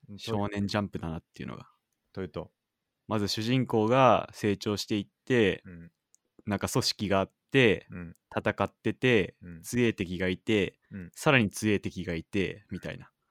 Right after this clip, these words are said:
Speaker 1: うん。
Speaker 2: そういうのがジャンプあるあるにうまくまとめられてるなっていう気はしましたね。
Speaker 1: なるほど。
Speaker 2: はい。
Speaker 1: ただこのヒットは何なんでしょうかということですけれども。
Speaker 2: なんでなんですかね。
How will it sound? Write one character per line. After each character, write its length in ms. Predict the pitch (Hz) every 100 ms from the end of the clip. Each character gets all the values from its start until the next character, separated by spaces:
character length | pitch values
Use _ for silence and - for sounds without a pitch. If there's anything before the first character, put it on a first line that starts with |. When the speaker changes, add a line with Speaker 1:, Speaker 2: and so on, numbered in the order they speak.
| _
Speaker 1:
う 40 | 90
ん。 160 | 85 - _ _ _ _ -
Speaker 2:
そ 240 | - 113
う 60 | 117
い 100 | 120
う 20 |
の 120 | 101
が 260 | 90 87 - _ _
ジ 120 | - 101
ャ 60 |
ン 80 | 98
プ 140 | -
あ 100 | 107
る 120 | 95 90
あ 60 |
る 240 | 80 80 - _ _
に 240 | 95 95 - _ _ _ _ -
う 40 |
ま 120 | 98
く 120 | - 85
ま 120 | 85
と 120 | 90
め 80 | 87
ら 80 | 87
れ 80 | 87
て 120 | 92
る 100 | 90
な 240 | 104 110
っ 100 | 104
て 100 | -
い 20 |
う 40 | 85
気 80 | 85
は 60 |
し 80 | 87
ま 80 | 82
し 60 |
た 80 | -
ね。 160 | - -
Speaker 1:
な 220 | 107 95
る 60 | 87
ほ 120 | 85
ど。 160 | 85 _ _ _ _
Speaker 2:
は 180 | _ 85
い。 180 | - _ _ _ _ _ _ _ _
Speaker 1:
た 120 | _ 135
だ 140 | 143
こ 140 | 147
の 180 | 147 147
ヒ 100 | 131
ッ 40 | 147 -
ト 120 | 101
は 120 | 90
何 200 | 87 95
な 100 | 98
ん 60 | 85
で 60 |
し 100 | -
ょ 60 | 78
う 40 |
か 140 | - -
と 120 | 87
い 140 | 87
う 80 | - _ _ _ _ _ _ -
こ 60 |
と 120 | 85
で 80 | -
す 100 | -
け 80 | 82
れ 100 | 78
ど 100 | 73
も。 140 | 73 _
Speaker 2:
な 140 | 107
ん 80 | 135
で 80 | 110
な 80 | 95
ん 40 |
で 40 | 87
す 80 |
か 100 | -
ね。 440 | 85 90 87 -